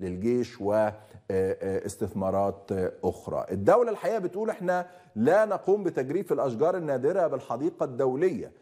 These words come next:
وقالت إن ده مشروع لتطويرها ورفع كفاءتها. إزاي بقى؟ يعني أنا نفسي أعرف يا جماعة والله، أنا ما بفهمش في الزراعة، مش هطلع أقول لك إن أنا خبير في الحشائش والمناطق الخضراء، بس أنا حضرتك مش فاهم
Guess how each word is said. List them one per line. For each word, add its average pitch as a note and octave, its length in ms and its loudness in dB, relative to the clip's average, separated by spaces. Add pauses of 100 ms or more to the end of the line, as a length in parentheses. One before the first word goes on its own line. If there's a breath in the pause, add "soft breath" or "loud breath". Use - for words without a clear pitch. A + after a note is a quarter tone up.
(180 soft breath)
وقالت C#3 440 0
إن A#2+ 160 -2
ده D3+ 120 2
مشروع D#3 360 -4
لتطويرها F#3+ 920 -4
ورفع D3+ 420 -4
كفاءتها. B2 640 -6 (100)
إزاي B2+ 380 0
بقى؟ F#2+ 240 -8 (460 soft breath)
يعني A#2 300 -6
أنا E3+ 140 0
نفسي D3 340 -6
أعرف B2+ 320 0
يا G2 60 -8
جماعة G2 280 -6
والله، F2 280 -8
أنا F#3 180 2
ما F#3 80 2
بفهمش E3+ 440 -4
في C3 60 -8
الزراعة، A#2+ 640 -2
مش G#2 180 -8
هطلع D#3 240 -2
أقول E3+ 140 0
لك D#3+ 120 -6
إن C#3 120 -6
أنا E3+ 140 -2
خبير D#3+ 520 0 (260 loud breath)
في C#3+ 100 -2
الحشائش E3 680 -2
والمناطق C#3+ 580 -2
الخضراء، F#2+ 460 -8 (120)
بس B2 260 -2
أنا G#3+ 120 2
حضرتك E3+ 540 -2
مش B2+ 180 -8
فاهم G2+ 420 -2